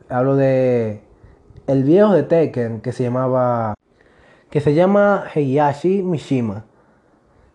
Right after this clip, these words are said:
La verdad, como dije, no conozco mucho sobre nada de Namco, pero por lo que, si no escuché mal, él, él alguna vez fue pensado para incluirse en, en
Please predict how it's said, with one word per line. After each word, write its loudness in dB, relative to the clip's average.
La 4
verdad, 4
como 2
dije, 2
no 2
conozco 2
mucho 0
sobre 0
nada 2
de -2
Namco, 0
pero 2
por 2
lo 0
que, 0
si -4
no 2
escuché 0
mal, 2
él, 2
él 2
alguna 2
vez 0
fue 0
pensado 2
para 2
incluirse 0
en, -4
en -6